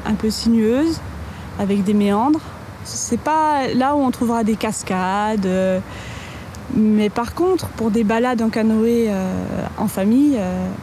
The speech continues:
avec un petit pique-nique au bord de l'eau, c'est parfait, quoi. L'eau ici, elle, elle est, elle est sympa parce que c'est de l'eau encore... Un... Là, elle est transparente, un peu verte, verte, euh, mais quand on s'approche, on voit qu'elle est transparente.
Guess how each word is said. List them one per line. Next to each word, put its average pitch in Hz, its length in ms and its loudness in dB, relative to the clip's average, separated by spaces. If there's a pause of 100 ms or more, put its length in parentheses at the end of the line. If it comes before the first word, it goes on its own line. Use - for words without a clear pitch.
(120)
avec 208 280 0
un 208 80 2
petit - 140 -2
pique-nique 226 360 0
au 214 60 2
bord 196 180 0
de 190 80 0
l'eau, 214 280 0
c'est 190 180 -8
parfait, - 300 -8
quoi. - 100 -16 (1000)
L'eau 254 260 2
ici, 302 340 2
elle, 247 220 0
elle 220 140 0
est, 208 380 0
elle 220 100 -2
est 226 80 0
sympa 262 340 0
parce 226 220 -4
que 208 320 -2 (680)
c'est - 180 -2
de 202 80 0
l'eau 233 160 2
encore... 214 280 -2
Un... 208 140 0 (880)
Là, 240 260 2
elle 247 120 0
est 196 420 0 (300)
transparente, 247 880 -2 (500)
un 220 80 0
peu 262 200 2
verte, 233 600 -4 (340)
verte, 220 300 -4
euh, 202 380 0
mais 240 160 2
quand 392 160 -2
on 415 80 0
s'approche, 359 520 -2
on 240 100 0
voit 285 120 0
qu'elle 269 140 -2
est 269 40 -2
transparente. - 600 -6